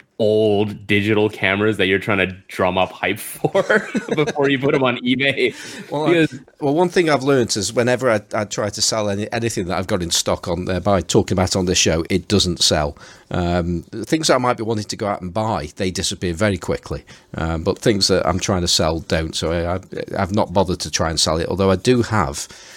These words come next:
Speaker 2: a, uh, this, this came in at the same time as a Minolta, uh, is it Dimage or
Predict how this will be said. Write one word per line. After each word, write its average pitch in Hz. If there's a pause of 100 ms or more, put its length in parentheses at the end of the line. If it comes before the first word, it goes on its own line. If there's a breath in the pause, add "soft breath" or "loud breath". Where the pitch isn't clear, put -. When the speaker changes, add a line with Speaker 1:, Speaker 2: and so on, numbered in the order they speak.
(280 loud breath)
Speaker 2:
a, 87
uh, 87
this, -
this -
came 110
in 98
at 95
the -
same 101
time 98
as 78
a 87 (140)
Minolta, 95 (520 loud breath)
uh, 85
is -
it 107 (280)
Dimage 113
or 82